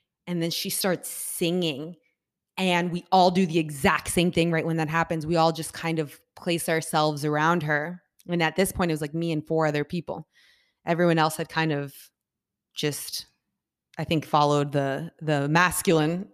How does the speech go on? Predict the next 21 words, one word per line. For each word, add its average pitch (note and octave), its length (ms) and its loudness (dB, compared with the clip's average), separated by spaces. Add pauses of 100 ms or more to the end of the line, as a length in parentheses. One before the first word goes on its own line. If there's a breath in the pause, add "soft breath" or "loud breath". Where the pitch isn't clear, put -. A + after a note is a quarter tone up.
(120)
right? F3 360 4
The D#3+ 120 0
masculine D#3+ 480 2
guide D3+ 340 2
or, D3 160 0
like, D3 220 -6
gone D#3+ 240 2
off. D#3 280 2 (840 loud breath)
And, E3 400 6 (880)
but E3+ 140 0
back F3+ 200 4
where E3 120 2
we G#3 160 4
were, G#3 120 6
we F3 120 6
all F3 100 6
just E3 160 -2
kind E3 180 0
of C#3+ 140 -2
laid D#3 260 0
down D3+ 520 -4